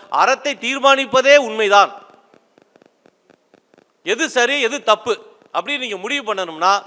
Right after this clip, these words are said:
நான் இன்னைக்கு சேர்ந்து வாழலாமா, கூடி வாழலாமா என்கிற முடிவெல்லாம் நீங்கள் எடுக்கிற போது, எதன்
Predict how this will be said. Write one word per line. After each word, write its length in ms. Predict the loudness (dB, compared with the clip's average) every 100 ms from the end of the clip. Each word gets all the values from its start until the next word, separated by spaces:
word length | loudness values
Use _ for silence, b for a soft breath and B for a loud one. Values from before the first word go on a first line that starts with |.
| -12 b b b 2
நான் 220 | 4 2
இன்னைக்கு 320 | -4 -8 -4 -2 -4 -8 _
சேர்ந்து 320 | 2 2 2 2
வாழலாமா, 520 | 2 2 2 2 4 2 2
கூடி 200 | -2 -6 0
வாழலாமா 460 | 0 2 0 0 -2 -4
என்கிற 200 | -8 -10
முடிவெல்லாம் 420 | -8 -6 -2 -2 -2
நீங்கள் 220 | -6 -6
எடுக்கிற 260 | -4 -4 -4 -2
போது, 220 | -4 -6 -8 B B 0
எதன் 220 | 2 2